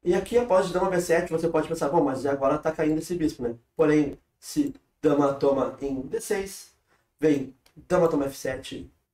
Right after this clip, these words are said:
Como a gente pode perceber, as brancas estão ganhas, porque agora, se por exemplo o cavalo toma F quatro, simplesmente cavalo F cinco e as pretas podem abandonar.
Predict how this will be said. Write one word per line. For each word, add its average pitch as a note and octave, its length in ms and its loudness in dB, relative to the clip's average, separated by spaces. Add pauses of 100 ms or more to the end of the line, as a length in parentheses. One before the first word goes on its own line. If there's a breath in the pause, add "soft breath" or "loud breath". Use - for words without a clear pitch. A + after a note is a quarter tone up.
Como D3+ 200 2
a C#3 40 -2
gente C#3 160 0
pode C3+ 200 -2
perceber, B2 380 -4
as - 160 -2
brancas B2 320 -2
estão B2 240 -2
ganhas, A#2+ 320 0
porque C#3+ 200 -4
agora, B2+ 380 2
se - 200 -14
por C#3 100 0
exemplo C3 240 -2
o - 60 -12
cavalo C#3 360 2
toma B2 180 -2
F A#2+ 100 -8
quatro, C3+ 500 -4 (140)
simplesmente C3 560 -4
cavalo C#3 380 0
F A#2+ 120 -8
cinco B2 460 -8 (260)
e C3 320 -4 (180)
as - 400 -4 (220)
pretas A#2+ 680 -6 (400)
podem A#2 440 2
abandonar. A2 520 -6